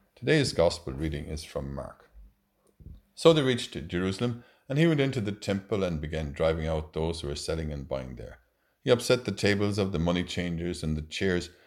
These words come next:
of those who were selling pigeons. Nor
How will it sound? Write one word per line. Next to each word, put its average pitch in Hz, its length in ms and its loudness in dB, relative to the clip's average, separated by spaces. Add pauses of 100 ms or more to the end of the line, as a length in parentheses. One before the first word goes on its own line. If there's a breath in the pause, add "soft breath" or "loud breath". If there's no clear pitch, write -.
(220 soft breath)
of 101 140 2
those 98 300 6
who 113 60 0
were 113 100 2
selling 110 320 0
pigeons. - 640 -4 (480)
Nor 117 240 4